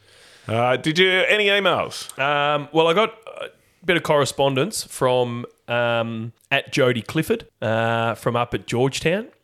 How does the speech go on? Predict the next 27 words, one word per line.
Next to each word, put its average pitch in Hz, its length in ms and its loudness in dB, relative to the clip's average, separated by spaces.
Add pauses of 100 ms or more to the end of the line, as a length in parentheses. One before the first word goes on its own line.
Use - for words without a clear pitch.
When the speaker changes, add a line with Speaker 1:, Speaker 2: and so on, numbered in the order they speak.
Speaker 2:
She - 140 -8
just 123 200 -2
wanted 113 280 -6
to 107 180 -4
give 120 200 -6
us - 120 -8
a 113 40 -8
bit 117 140 -4
of 110 60 -6
a 110 40 -8
shout 120 340 0
out. 139 260 0 (480)
She - 160 -10
passed, 143 480 0
she, 117 120 -2
she, 123 540 -4
um, 110 400 -2 (280)
posted 139 600 0 (460)
a 104 100 -4
link 139 400 -4 (520)
to 117 140 -2
the 107 600 -4 (140)
podcast 113 720 -4 (480)
in 107 260 -6
the 95 80 -6
Georgetown 120 920 0
girls 113 720 0